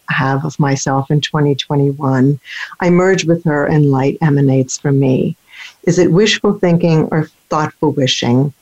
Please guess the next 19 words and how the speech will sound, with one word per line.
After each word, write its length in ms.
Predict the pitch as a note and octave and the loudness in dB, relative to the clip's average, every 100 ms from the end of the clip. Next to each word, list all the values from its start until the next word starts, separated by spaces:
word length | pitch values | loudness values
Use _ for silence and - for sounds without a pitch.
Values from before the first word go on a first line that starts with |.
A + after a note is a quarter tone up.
| _ - - - | _ -16 -12 -4
I'd 160 | F3+ F#3+ | 0 2
really 220 | A3 A3+ | 4 2
like 260 | F#3 E3+ | 2 0
to 120 | F3 E3+ | -2 -2
end 220 | D#3+ D3+ | 0 0
our 100 | D3 | -2
conversation, 680 | E3 D3+ D3+ D3 D3+ D3 D3 | -2 0 0 0 0 2 0
Martina, 520 | C3+ C3+ D#3+ C#3+ C3+ | 0 -2 0 0 0
on 240 | - D3+ C#3 | -2 0 0
that, 420 | C#3 C3+ C3 C#3 _ - _ | 0 0 -2 -4 _ -20 _
because 380 | F#3+ F3 F3+ E3+ | -2 0 0 2
we 120 | F#3 | 2
need 400 | F3 E3+ E3 D#3+ | 4 4 4 2
to 80 | E3 C#3 - | 0 -4 -6
have 240 | C#3+ C3 | -4 -2
these 200 | D3+ C#3 | 0 -2
kinds 300 | - C#3 C#3 | -2 -2 0
of 100 | C#3+ | 0
visualizations. 1160 | C#3+ D3 D#3 C#3+ C3 C3 C3+ C#3 C#3 C#3 C#3+ | 0 0 0 0 0 0 0 0 0 0 0